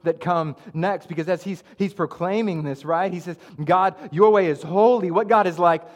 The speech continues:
is like, is great like God? You are the God who works wonders. You revealed your strength among the peoples. With,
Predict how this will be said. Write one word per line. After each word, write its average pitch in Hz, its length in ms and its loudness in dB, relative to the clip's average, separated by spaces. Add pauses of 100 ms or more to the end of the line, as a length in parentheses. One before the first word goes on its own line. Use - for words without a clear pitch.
(220)
is 170 160 -2
like, 156 240 2
is 165 140 -8
great 185 240 0
like 160 280 2
God? 202 420 4 (120)
You 220 160 -2
are 226 60 4
the 190 80 0
God 196 160 2
who 185 80 2
works 165 240 -2
wonders. 190 560 0
You 233 80 -6
revealed 202 320 0
your 170 120 -2
strength 240 480 -2
among 190 260 0
the 170 60 -6
peoples. 226 520 -4
With, 170 120 -4